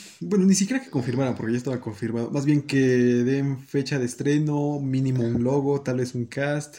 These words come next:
de, de alguna serie, arte conceptual incluso, como lo hicieron con Black Adam, que ni siquiera estaba el cast completo, eh,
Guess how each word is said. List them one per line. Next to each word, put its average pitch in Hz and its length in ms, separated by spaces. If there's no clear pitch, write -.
de, 113 520
de 117 80
alguna 135 340
serie, 147 500
arte 143 260
conceptual 143 500
incluso, 165 560
como 139 260
lo 135 80
hicieron 135 240
con 131 140
Black 143 220
Adam, 151 240
que 139 100
ni 120 80
siquiera 127 200
estaba 131 200
el 123 80
cast 135 200
completo, 143 480
eh, 123 840